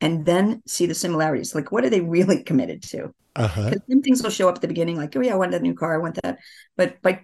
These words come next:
Speaker 1: by what I want in twenty years, it's, you know, "I wanna sit on a porch with my, with my, you know, watch my grandchildren play in the yard" kind of bullshit. And, um, and a lot of people like that. You know, values get very different when you get older.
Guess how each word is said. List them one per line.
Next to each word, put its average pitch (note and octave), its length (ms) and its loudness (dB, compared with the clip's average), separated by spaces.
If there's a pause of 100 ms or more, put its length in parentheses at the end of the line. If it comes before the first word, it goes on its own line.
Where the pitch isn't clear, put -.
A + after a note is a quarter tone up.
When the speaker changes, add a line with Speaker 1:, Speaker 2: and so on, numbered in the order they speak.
(220)
Speaker 1:
by G3+ 120 4
what G#3 140 4
I A#3+ 60 4
want G#3+ 160 2
in F3+ 80 0
twenty E3+ 340 -4
years, G3+ 420 0 (140)
it's, F3 320 -6 (140)
you - 80 -6
know, D#3 80 -2
"I D#3 80 0
wanna E3+ 140 0
sit E3+ 180 -4
on D3+ 80 0
a C#3 60 -2
porch D3+ 400 -2
with D3 120 -12
my, D3 280 -6
with D#3+ 180 -6
my, E3 120 -6
you D3+ 140 -8
know, D3+ 80 -8
watch D#3+ 220 -2
my F#3 80 -4
grandchildren E3 480 0
play E3+ 160 -4
in E3+ 80 -4
the E3+ 60 -2
yard" F3 260 0
kind F3+ 160 -6
of F#3 80 -8 (160)
bullshit. G3 360 -8 (200)
And, F#3 380 0 (320)
um, E3+ 240 -4
and F#3+ 100 -2
a - 20 0
lot G#3+ 160 0
of - 60 -10
people C#4+ 220 -4
like A#3+ 220 -4
that. - 220 -6
You E3+ 80 -4
know, F3+ 100 -2
values C4 400 -4
get A3 140 -4
very G3 200 -2
different - 300 -8
when D3+ 100 -4
you C#3 40 -2
get D3 140 -4
older. - 340 -6